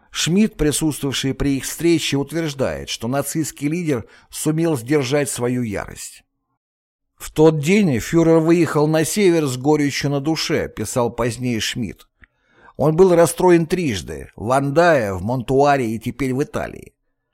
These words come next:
Долгими зимними вечерами в течение последующих нескольких лет эти обременительные поездки были предметом неоднократных горьких упреков в адрес неблагодарных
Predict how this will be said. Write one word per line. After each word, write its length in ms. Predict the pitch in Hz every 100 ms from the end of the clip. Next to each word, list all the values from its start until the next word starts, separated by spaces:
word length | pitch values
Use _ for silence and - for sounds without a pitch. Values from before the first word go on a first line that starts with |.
| _ _ _
Долгими 520 | 98 156 180 175 180
зимними 460 | 160 160 170 156 147
вечерами 600 | 147 135 160 175 160 131
в 100 | 110
течение 440 | 131 123 147 139 123
последующих 840 | 131 139 160 151 143 - 127 -
нескольких 600 | 135 143 - 135 143 -
лет 300 | 160 185 - - - _
эти 260 | - 151 147
обременительные 720 | 139 151 151 160 147 139 139
поездки 600 | - 143 165 180 - 117
были 280 | 107 127 127
предметом 760 | - 139 135 160 156 127 - -
неоднократных 920 | 131 135 127 139 156 165 160 143 107
горьких 460 | 131 139 139 127
упреков 600 | 135 - 143 151 131 - -
в 160 | 95 120
адрес 380 | 120 123 -
неблагодарных 840 | 123 123 127 131 123 147 147 110 -